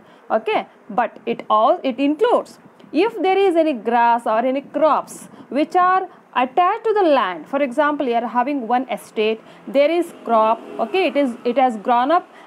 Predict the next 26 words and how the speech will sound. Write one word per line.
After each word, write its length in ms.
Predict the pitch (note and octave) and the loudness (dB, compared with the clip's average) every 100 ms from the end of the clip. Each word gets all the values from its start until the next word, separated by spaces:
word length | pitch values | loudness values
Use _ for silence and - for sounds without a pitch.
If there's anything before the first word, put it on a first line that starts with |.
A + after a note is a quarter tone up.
| - | -2
and 460 | C#4 F#4+ A4+ A4+ - | 0 0 -2 -8 -4
you 220 | C4+ E4 | 0 2
are 260 | F4 F4+ F#4 | 4 2 0
selling 600 | - D4 D#4+ F#4 G4 D#4+ | -2 0 0 0 0 0
this 240 | F4 E4+ - | 0 -2 -6
crop 420 | C4+ C4 D4+ D#4 - | 0 2 2 -2 -4
to 240 | G4+ C#5 - - - | 0 0 -4 -20 -4
somebody, 600 | C#4+ B3+ A#3+ G3 A#3+ B4+ - - - | -2 0 0 0 -2 -6 -8 -16 -4
uh, 280 | G#3+ G#3 G#3+ | 0 0 2
some 260 | A#3+ A#3 | 0 -2
purchaser, 640 | A3+ G#3 - G#3 F#3 G#3+ G#4 - - - | -4 -4 -2 -4 -2 -2 -2 -4 -18 -4
okay, 320 | B3 C#4 C5 G4 | -2 0 -2 0
when 360 | B3 F4 A#4 | 0 0 0
it 140 | E4 F4+ | -2 -2
is 120 | F#4 | -2
still 280 | - E4 G#4 C5+ - - | 0 2 2 0 -6 -6
on 160 | G#3 | -4
the 100 | G3 | -4
ground. 400 | F3+ G3+ F3 D#3 - - - | -4 -4 -4 -6 -14 -8 -6
Okay, 220 | A3+ A4 | -2 -2
now 320 | C#4 C4 E4+ B4 G4 | -2 0 0 0 -2
this 320 | A3+ F#4+ F4+ | 0 0 2
supply 560 | C#4+ - D4+ C4+ C4 F#4+ - - | -2 0 0 0 0 -6 -14 -2
of 260 | B3+ F4 A#4 | 2 2 -2
these 280 | A3 D4+ E4 | -2 0 0
things, 340 | - A3+ - | -2 -2 -4